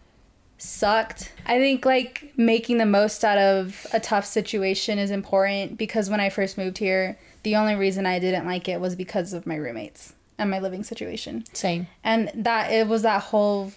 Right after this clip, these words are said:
Speaker 1: f-, seven months that I was here, I just was so miserable because of that.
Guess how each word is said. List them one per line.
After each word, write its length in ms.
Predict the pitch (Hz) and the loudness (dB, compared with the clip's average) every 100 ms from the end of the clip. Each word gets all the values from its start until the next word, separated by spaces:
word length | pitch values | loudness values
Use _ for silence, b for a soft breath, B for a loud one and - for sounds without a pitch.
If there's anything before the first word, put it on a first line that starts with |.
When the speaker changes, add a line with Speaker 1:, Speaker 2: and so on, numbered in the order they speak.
| - | -20
Speaker 1:
f-, 160 | - - | -20 -20
seven 920 | - - - - - 208 202 208 208 | -18 -14 -14 -12 -6 -2 0 0 0
months 480 | 220 220 214 - - | 0 0 -2 -6 -6
that 180 | - 220 | 2 4
I 100 | 220 | 4
was 200 | 214 214 | 2 0
here, 360 | 226 214 214 196 | 0 2 2 2
I 120 | 202 | 0
just 260 | 196 202 - | 0 -4 -6
was 140 | 202 | -6
so 320 | - - 196 190 | -2 2 2 2
miserable 840 | 185 202 208 185 180 175 180 202 b b b b b - | 0 -2 0 0 2 0 0 -4 b b b b b -8
because 300 | 214 233 214 | -2 0 2
of 120 | 196 | 2
that. 340 | 180 180 - | 2 0 -2